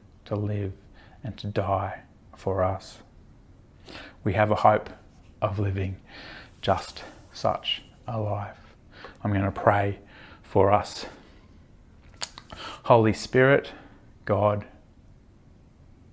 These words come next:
I think about the challenges that, that each person who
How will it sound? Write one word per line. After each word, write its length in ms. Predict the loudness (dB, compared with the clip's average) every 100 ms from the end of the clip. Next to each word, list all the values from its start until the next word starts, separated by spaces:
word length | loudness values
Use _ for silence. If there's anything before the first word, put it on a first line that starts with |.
| -20 -20 -20 -20 -20 -20 -20 -20 -20 -20 -20 -20 -20 -20 -20 -20 -20 -18 -18 -18 -20 -20 -20 -20 -14 -2
I 80 | 2
think 240 | 2 4
about 440 | 8 10 10 8
the 80 | 4
challenges 600 | 6 10 12 10 4 -2
that, 320 | 0 0 0 -12 -20 -18 -16 -16 -16 -14 -14 -14 -20 -20 -20 -12 6
that 180 | 8 8
each 280 | 4 2
person 440 | 4 4 4 2 2
who 300 | 4 2